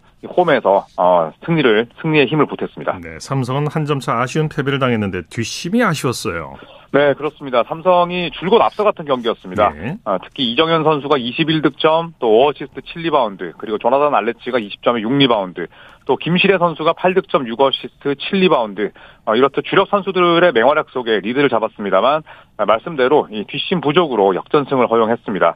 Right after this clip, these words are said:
Speaker 2: 네.
Speaker 1: 아, 사 쿼터 내내 경기를 또 잘 이끌어 나갔었는데요.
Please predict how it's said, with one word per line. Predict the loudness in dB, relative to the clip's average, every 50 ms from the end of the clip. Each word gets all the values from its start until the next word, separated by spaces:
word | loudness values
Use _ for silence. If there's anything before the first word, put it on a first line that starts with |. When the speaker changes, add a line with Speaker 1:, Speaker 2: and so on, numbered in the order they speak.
| -2
Speaker 2:
네. | -10 -12 -12 -10 -10 -6 -2 -2
Speaker 1:
아, | -2
사 | 0 0 -2
쿼터 | -2 -2 -2 -2 0
내내 | 2 2 2 4 4 4 4 4 2 2
경기를 | 0 -2 0 2 2 2 2 2
또 | 0
잘 | 0 0 0 -2 -2
이끌어 | -2 0 2 2 2
나갔었는데요. | 2 2 0 0 -2 -2 -2 -2 -2 -4 -2 2 2 2 2 0